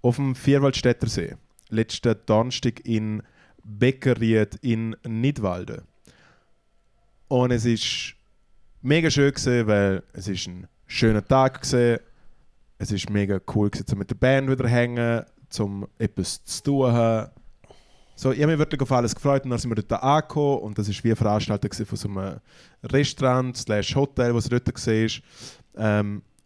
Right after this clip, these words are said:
und dann haben wir dort rumhängen können und der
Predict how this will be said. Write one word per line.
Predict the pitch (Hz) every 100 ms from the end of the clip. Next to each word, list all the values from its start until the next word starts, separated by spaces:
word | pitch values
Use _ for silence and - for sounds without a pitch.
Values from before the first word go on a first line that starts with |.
| _ _ -
und | 110 104 101
dann | 104
haben | 101
wir | 202
dort | - -
rumhängen | 180 165 151 147 139
können | 135 127 127 127 123
und | 113 107 - _ _ _ _
der | -